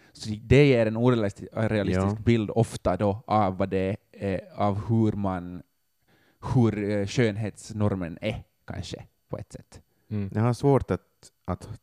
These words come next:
Speaker 2: hålla med om det här.
Speaker 1: Varför det? Berätt.
Speaker 2: Om vi tar bröstimplant, f-,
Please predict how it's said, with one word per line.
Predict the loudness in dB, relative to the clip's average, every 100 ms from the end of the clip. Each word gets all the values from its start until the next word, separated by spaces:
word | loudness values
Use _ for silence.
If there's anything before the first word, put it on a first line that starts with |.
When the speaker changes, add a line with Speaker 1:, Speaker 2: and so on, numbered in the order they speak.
| _ _ _ _ _ _
Speaker 2:
hålla | -8 -2 0
med | 0 0 -2
om | -4
det |
här. | -6 -8 _ _ _ _ _ _ _ _ _ _ _ _ 0
Speaker 1:
Varför | 2 2 -2
det? | -4 -4
Berätt. | -2 -2 _ -16 -16 _ _ _ _ _ _ _ _ _ -20 -20 _ -20 -20 _ _ _ _ _ _ _
Speaker 2:
Om | -8
vi | -2
tar | 2 2 2 -4 _ _ _ -16
bröstimplant, | -4 -2 0 -2 0 0 -2 -14 _ _ _
f-, | -20 -20 -20